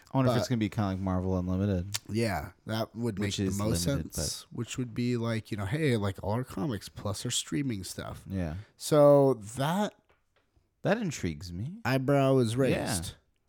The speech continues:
Speaker 2: Left eyebrow raised, and that's my intrigue eyebrow.
Speaker 1: Oh, nice.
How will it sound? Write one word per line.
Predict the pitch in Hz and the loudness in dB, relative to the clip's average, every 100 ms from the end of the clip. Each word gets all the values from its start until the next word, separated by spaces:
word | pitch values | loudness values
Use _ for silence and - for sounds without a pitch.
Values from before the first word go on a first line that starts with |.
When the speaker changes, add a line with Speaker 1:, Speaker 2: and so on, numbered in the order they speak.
| _ _ - | _ _ -10
Speaker 2:
Left | 117 120 - | -6 -4 2
eyebrow | 147 147 165 160 165 _ - | 2 4 4 4 0 _ -2
raised, | 151 135 90 - | 2 2 2 -4
and | 101 104 | -4 -4
that's | 104 127 | -4 -2
my | 120 | 2
intrigue | 120 117 - 78 | 2 0 -2 -4
eyebrow. | 69 69 64 60 98 | -6 -8 -8 -8 -6
Speaker 1:
Oh, | 151 180 | -8 -10
nice. | 69 143 110 - | -12 -14 -10 -10